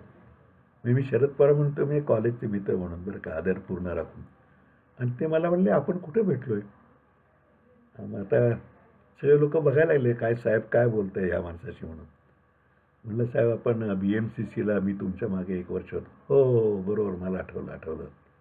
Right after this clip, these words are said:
उभा राहिला होता तुम्ही एकदा?" "हो," म्हणलं, "तुमच्या पॅनलच्या विरुद्ध उभा राहिला होता." आणि मग त्यांनी आम्हाला सांगितलं की संध्याकाळी त्यांचा मुख्यमंत्र्यांचा रामटेक बंगल्यावरती उतरायचे,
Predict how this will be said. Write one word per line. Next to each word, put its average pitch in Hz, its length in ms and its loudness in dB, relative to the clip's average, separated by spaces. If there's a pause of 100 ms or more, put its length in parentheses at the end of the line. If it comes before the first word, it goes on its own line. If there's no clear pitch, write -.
(220)
उभा 127 180 4
राहिला 139 200 6
होता 127 180 2
तुम्ही 147 280 0
एकदा?" 120 200 0 (380)
"हो," 113 120 0
म्हणलं, 101 180 0 (100)
"तुमच्या 95 280 -4
पॅनलच्या 98 440 -4
विरुद्ध 92 260 -8
उभा 82 200 -2
राहिला 78 140 -6
होता." - 180 -20 (880)
आणि 131 100 0
मग 165 140 2
त्यांनी 165 280 2
आम्हाला 151 260 2
सांगितलं 143 300 -2
की 175 80 -4
संध्याकाळी 123 580 2 (720)
त्यांचा 101 640 2
मुख्यमंत्र्यांचा 101 760 -2
रामटेक 90 520 -4 (100)
बंगल्यावरती 92 500 -4
उतरायचे, 98 500 -4